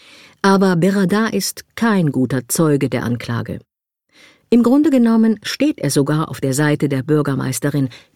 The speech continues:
jedenfalls teilt er ihr Anliegen. Wenn die Entscheidung von Frau Hidalgo dazu führt, dass der Verkehr besser läuft, bravo, das wäre prima.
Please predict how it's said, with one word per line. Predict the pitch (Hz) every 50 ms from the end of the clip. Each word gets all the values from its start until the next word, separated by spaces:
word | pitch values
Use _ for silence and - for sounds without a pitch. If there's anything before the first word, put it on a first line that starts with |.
| _ _
jedenfalls | - 160 156 143 151 135 123 - 151 139 135 135 - - -
teilt | - - 160 143 139 135 127 -
er | - 135
ihr | - 139 143 -
Anliegen. | 190 220 226 185 151 143 131 135 131 139 156 - _ _ _ _ _ _ _ _ _ _ _ _ _ _ _ - - _ _ _ _ _ _ _ _ _
Wenn | - 196 233 262 269
die | 254 269
Entscheidung | 247 247 233 - 262 277 302 285 294 254 196
von | 214 208 196
Frau | - - 190
Hidalgo | 180 - 202 170 180 165 160 151 170 190 233 233
dazu | 190 180 165 - - 160
führt, | 156 - - - 196 208 196 - - -
dass | - 143
der | - - 131 127
Verkehr | - - 139 - - - 156 135 120
besser | 117 - - 240 262 - - 214 170
läuft, | 127 123 113 110 - - - - - - _ _ _ _ _ _ _ _
bravo, | - - 123 196 262 285 262 160 117 117 _ _ _ _ _ _ _ -
das | 139 120
wäre | - 127 127 135 123
prima. | - - 214 277 294 233 147 113 113